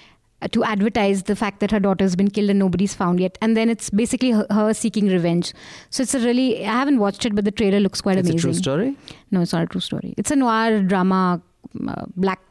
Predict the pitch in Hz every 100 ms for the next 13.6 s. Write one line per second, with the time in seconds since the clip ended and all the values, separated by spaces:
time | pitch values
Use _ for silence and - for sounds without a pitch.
0 | _ 196 185 180 190 180 180 165 170 180
1 | - 131 120 - - - - - _ -
2 | - 240 302 359 311 370 - 190 175 -
3 | 156 151 - 180 208 254 226 190 175 170
4 | - - - 214 208 - - 131 123 156
5 | 147 147 127 110 110 101 - _ _ 120
6 | 107 95 - - - _ _ - 127 139
7 | 120 98 87 - 196 190 165 180 185 185
8 | 196 185 185 202 - 226 226 226 226 226
9 | 254 240 - 254 240 254 233 208 214 226
10 | 208 202 185 185 196 - 190 185 185 175
11 | 180 185 170 180 175 - 180 180 175 175
12 | 180 185 185 175 - 175 170 - - 170
13 | 175 190 - - -